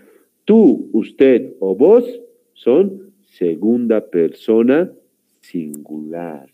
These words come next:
señores. Muy bien, así es como vendría a ser, jóvenes. Bueno, jóvenes, entonces, esto sería lo que son los pronombres pe-, los pronombres tónicos, señores.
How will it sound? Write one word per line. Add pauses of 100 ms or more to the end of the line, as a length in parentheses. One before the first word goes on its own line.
señores. (1040)
Muy
bien, (240)
así
es
como
vendría
a
ser,
jóvenes. (1120)
Bueno,
jóvenes,
entonces, (520)
esto
sería
lo
que
son
los (420)
pronombres (320)
pe-, (180)
los
pronombres (260)
tónicos,
señores.